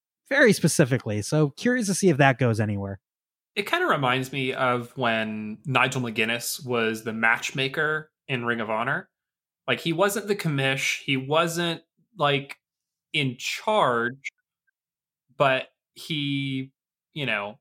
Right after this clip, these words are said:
Speaker 2: he had that title, and he was actually even on commentary. So he's out at ringside, but he's still this kind of neutral force that has some authority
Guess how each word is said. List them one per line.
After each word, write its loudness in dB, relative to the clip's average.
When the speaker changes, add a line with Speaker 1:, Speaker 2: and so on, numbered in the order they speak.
Speaker 2:
he -8
had 2
that 2
title, 0
and -2
he -4
was -4
actually 0
even -2
on 0
commentary. -4
So -2
he's -4
out 4
at -2
ringside, -2
but 0
he's -6
still 2
this -2
kind 0
of -4
neutral -2
force 0
that -2
has 0
some 0
authority -2